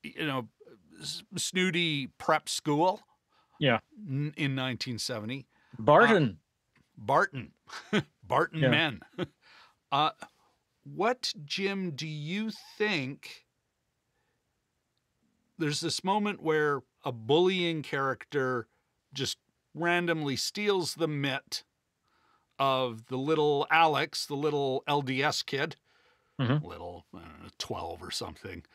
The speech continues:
Speaker 2: Yeah.
Speaker 1: throws it away, and afterwards, Angus says, "Oh, it's to make it sting that you have won, and so the sting's there."
Speaker 2: Mm-hmm.
Speaker 1: Why do you think we see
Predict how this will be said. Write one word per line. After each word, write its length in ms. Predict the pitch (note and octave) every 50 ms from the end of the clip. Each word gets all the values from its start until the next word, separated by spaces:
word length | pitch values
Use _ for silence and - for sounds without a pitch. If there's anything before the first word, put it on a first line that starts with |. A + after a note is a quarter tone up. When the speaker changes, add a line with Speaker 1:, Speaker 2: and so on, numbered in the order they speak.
| - - - - -
Speaker 2:
Yeah. 220 | F#3+ D#3+ C3 B2+ - _ - - - _ _ -
Speaker 1:
throws 500 | - - F#3 F#3 F3+ F#3 F3 D3+ - E3+
it 60 | D3+
away, 580 | D3+ C#3+ C#3 C3 B2+ B2 B2 B2+ A#2+ A#2 A2+ - _ _ _ -
and 880 | - C3+ C3 C3 C3 B2+ B2+ B2+ B2+ B2+ B2+ A#2+ A#2+ A#2+ A#2 G#2+ - - _ _ _ _ _ _ _ _ _ _ _ _ _ _ _ _ _ _ _ _ _ _ _ _ _ _ -
afterwards, 920 | E3 E3 D#3 D3 - - E3+ D#3 D3 C#3 C#3 C3+ C3 C3+ C3 A#2 - - -
Angus 440 | E3+ F3+ F#3 F#3 F3+ D#3+ D#3 B2 -
says, 380 | - - C3+ A#2+ A2+ G2 - -
"Oh, 240 | - D#3 D3+ D3+ C3+
it's 260 | B2 A2 G2 - - -
to 200 | - A2 G2+ F#2
make 340 | F#2+ G#2+ B2 C#3+ C3 - -
it 120 | G#2 -
sting 540 | - - - - - D3+ C#3+ C3 A#2+ A2+ G2 F#2+
that 140 | A#2 A2+
you 100 | - -
have 280 | - - C3 A#2 G#2 A#2+
won, 420 | C#3+ D3+ D3 C#3 C3 B2+ A#2+ G#2
and 340 | G2+ F#2+ F#2 F2+ F2 E2+ D2+ - _ _ _ _ _ _ _ _ _ -
so 160 | - - A2+
the 140 | F2 F#2 F#2
sting's 640 | - - - - G3+ F#3 F#3 E3+ D#3 C3+ A#2 G2+ A2
there." 340 | A#2 A2+ G#2+ E2 E2 D#2 - _ _ _ _ _ _ _ _ _ _ _ _ _ _ -
Speaker 2:
Mm-hmm. 200 | C3 A#2+ A#2+ G#2+
Speaker 1:
Why 260 | A#2 C#3 D3+ F3+ G#3
do 80 | G#3 A3
you 120 | G#3+ G3
think 680 | D#3 - _ _ - G3+ G#3+ G#3 F#3 E3+ E3+ - - - _ _ _ _ _ -
we 140 | C3 C#3
see 520 | - - - - - G#3+ A3+ A#3 A#3+ G#3+